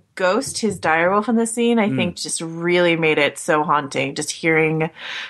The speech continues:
Speaker 1: Ghost howling and scrabbling at the door. And, um, someone pointed out to me that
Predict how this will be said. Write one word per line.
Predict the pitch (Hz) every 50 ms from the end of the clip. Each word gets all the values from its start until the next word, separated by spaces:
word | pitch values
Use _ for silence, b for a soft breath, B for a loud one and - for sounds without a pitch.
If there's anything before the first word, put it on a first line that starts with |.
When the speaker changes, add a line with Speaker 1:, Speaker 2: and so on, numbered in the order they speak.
| B B
Speaker 1:
Ghost | - 202 190 180 180 -
howling | - - - 175 175 170 165 165 165 165 165 165 160 160
and | 156 160 156 -
scrabbling | - - 170 147 160 160 156 165 160 156
at | 151
the | - 156
door. | 160 160 156 151 156 156 156 151 151 156 170 - -
And, | 175 170 165 160 160 165
um, | 156 156 156 156 151 156 156 170 180 _ _ - B B B B B B B
someone | B - 330 254 240 269
pointed | - 294 233 220 202
out | 202 190 -
to | - 233
me | 214 202 196 185
that | 175 185 165 165 160 160 - -